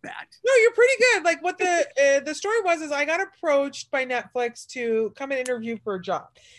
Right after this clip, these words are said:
Speaker 2: And it was very surreal because they did not tell me what the job was.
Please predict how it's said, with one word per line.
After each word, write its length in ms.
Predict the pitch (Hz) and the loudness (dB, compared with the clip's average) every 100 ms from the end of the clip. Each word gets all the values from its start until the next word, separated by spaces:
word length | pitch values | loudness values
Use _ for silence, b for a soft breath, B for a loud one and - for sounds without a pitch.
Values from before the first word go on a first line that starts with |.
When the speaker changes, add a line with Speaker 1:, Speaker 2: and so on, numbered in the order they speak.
| b | b
Speaker 2:
And 100 | 254 | -2
it 40 | 277 | -2
was 160 | 254 | -2
very 320 | 240 311 440 508 | -4 -2 -2 -2
surreal 680 | 381 320 277 240 220 208 202 _ _ - | -4 -4 0 2 4 2 -2 _ _ -12
because 240 | 269 294 | -6 -4
they 120 | 269 | -2
did 140 | 311 320 | -2 -2
not 240 | 349 349 | -4 -6
tell 140 | - 339 | -10 -6
me 140 | 320 | -6
what 400 | 262 254 269 - | -4 -2 -2 0
the 100 | 247 | -2
job 340 | 226 226 196 | 0 -2 -2
was. 420 | 202 190 - - | -4 -6 -10 -20